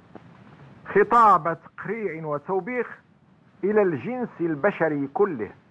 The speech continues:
مذكراً بني آدم بقصة إبليس الذي وسوس إلى أبيهم آدم فأهبطه الله من مقام التشريف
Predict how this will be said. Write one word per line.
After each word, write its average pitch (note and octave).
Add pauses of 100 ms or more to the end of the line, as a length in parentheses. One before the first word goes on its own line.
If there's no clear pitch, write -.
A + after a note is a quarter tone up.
(680)
مذكراً F3
بني F3
آدم G#2+ (1080)
بقصة G3+
إبليس D#3 (1900)
الذي E3+
وسوس G3+ (560)
إلى F3
أبيهم D#3
آدم D3+ (800)
فأهبطه F3+
الله G3
من F3
مقام E3
التشريف F#3